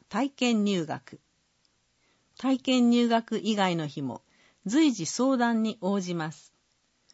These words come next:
申し込みは各学校に電話で。学校名、時、対象者の順にお伝えします。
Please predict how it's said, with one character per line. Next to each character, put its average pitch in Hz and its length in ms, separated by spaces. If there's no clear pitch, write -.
申 311 160
し - 100
込 285 140
み 254 120
は 233 220
各 247 320
学 160 200
校 247 240
に 220 280
電 160 340
話 143 140
で。 - 180
学 190 220
校 311 260
名、 147 320
時、 - 580
対 262 220
象 247 280
者 - 300
の 254 140
順 233 320
に 233 240
お 165 80
伝 156 340
え 151 40
し - 160
ま 139 160
す。 - 200